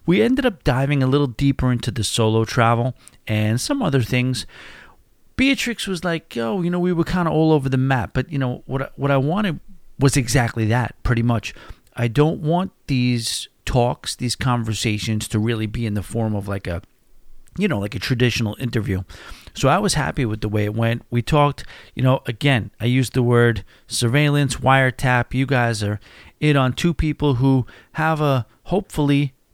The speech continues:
I mean, a, a very well-established bond. And if not, if it's a different conversation with somebody who I just spoke,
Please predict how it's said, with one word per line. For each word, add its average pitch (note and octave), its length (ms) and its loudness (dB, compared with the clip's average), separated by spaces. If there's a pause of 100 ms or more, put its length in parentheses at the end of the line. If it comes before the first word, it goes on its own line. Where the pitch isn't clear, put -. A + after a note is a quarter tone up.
(1000)
I A2+ 120 -6
mean, A#2+ 240 -2
a, A#2 440 -2
a A#2 80 0
very D3+ 240 2
well-established A#2+ 840 0
bond. A#2 340 0
And B2 100 0
if B2+ 180 -2
not, C#3 380 2 (1300)
if C3+ 200 -2
it's B2 180 0
a A#2 60 -4
different C#3+ 340 0
conversation C3 640 0
with B2 140 0
somebody C3 320 0
who A#2+ 100 2
I B2 40 2
just A#2 160 -4
spoke, - 220 0